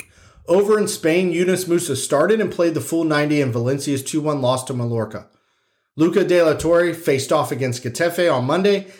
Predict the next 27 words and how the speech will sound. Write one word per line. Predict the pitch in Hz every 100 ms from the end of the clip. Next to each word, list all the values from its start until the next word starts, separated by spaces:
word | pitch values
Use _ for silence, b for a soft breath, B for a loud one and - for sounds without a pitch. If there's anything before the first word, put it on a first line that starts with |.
| B
and | 139
made | 147 139
a | 120
late | 123 165 220
substitute | - 190 180 - 160 131 151 147
appearance. | 113 170 113 - - _ _ _
He | _ 180
has | 160 -
struggled | - 202 202 214
to | 202
get | 185 180
into | 175 175
the | 156
lineup | 147 151 151 143
recently, | 135 139 180 185 196 196 B B -
but | 156
that | 180 196
was | 190
to | -
be | 175 180
expected | 160 - 156 135 139
with | 131 131
his | 120
move | 117 123
from | 123 113
the | 104
Netherlands. | 107 101 87 - -